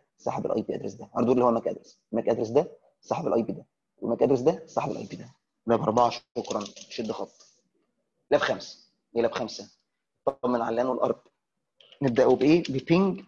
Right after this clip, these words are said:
مية اتنين وسبعين ستاشر واحد ميتين خمسة وخمسين. اشمعنى؟ برودكاست،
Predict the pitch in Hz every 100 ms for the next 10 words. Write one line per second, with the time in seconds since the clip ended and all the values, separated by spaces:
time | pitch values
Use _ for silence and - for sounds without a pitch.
0 | _ _ _ - _ - 117 123 117 131
1 | 113 117 113 107 - - - - - 117
2 | - - 110 147 165 156 123 123 127 -
3 | - 87 - 151 135 123 - _ _ -
4 | 156 160 135 -